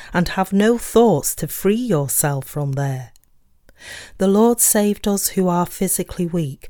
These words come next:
through the gospel of the water and the Spirit, and permitted us to have a strong faith.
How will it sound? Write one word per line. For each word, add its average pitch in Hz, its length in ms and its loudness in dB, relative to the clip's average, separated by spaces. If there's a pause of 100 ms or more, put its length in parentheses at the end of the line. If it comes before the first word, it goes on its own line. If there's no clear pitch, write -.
(240)
through 165 220 -2
the 156 140 -4
gospel 196 500 0
of 190 140 -8
the 170 100 -2
water 180 500 0
and 175 160 -2
the 165 80 -2
Spirit, - 580 -6 (340)
and 160 220 -2
permitted 214 600 4
us 220 240 0
to 190 100 -2
have 170 240 -4
a 165 80 0
strong 165 560 -2
faith. 143 460 -6